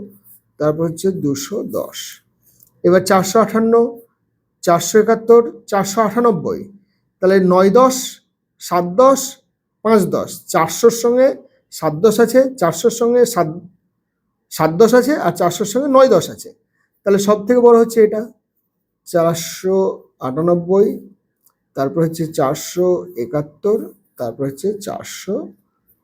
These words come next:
আটান্ন। এখানেও তাই সব থেকে বড় হচ্ছে আটশো, তাহলে আটশো বত্রিশ, তারপর এটা হচ্ছে সাতশো, তাহলে সাতশো পঁচিশ, পাঁচশো বারো।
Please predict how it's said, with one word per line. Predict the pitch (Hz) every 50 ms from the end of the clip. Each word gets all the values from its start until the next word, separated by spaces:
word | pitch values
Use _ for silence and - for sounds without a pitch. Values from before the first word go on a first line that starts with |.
| _ _ _ _
আটান্ন। | - 110 - - - 76 71 62 58 - - - _ _ _ _ _ _ - - - - _ _ _ -
এখানেও | 196 202 226 240 247
তাই | 233 247 233 226
সব | 226 226 214 202 -
থেকে | 247 247 247
বড় | 240 233 233
হচ্ছে | 233 233 233 254
আটশো, | 208 135 165 - - - - 226 220 220 - - _ _ _ _ _ _ _ _ _ _ _ _ _ _ _ -
তাহলে | 160 165
আটশো | 120 95 120 147 - - - 185
বত্রিশ, | 180 175 185 180 185 - - 196 180 196 196 196 - - - - - - _ _ _ _ _ _ _ _ _ _ _ _ -
তারপর | 170 170 165 190
এটা | 185 180 185
হচ্ছে | 175 190 185
সাতশো, | 185 - 175 165 160 165 - - - - 196 196 190 190 196 - - - _ _ _ _ _ _ _ _ -
তাহলে | 117 123 135 139
সাতশো | - - 120 120 - - - 180
পঁচিশ, | 165 175 185 180 185 185 190 190 202 196 202 - - - - _ _ _ _ _ _ _ _ _ _ _ _ _ _ _ _ _ -
পাঁচশো | 98 76 82 - - - - - 180
বারো। | 143 104 80 67 - -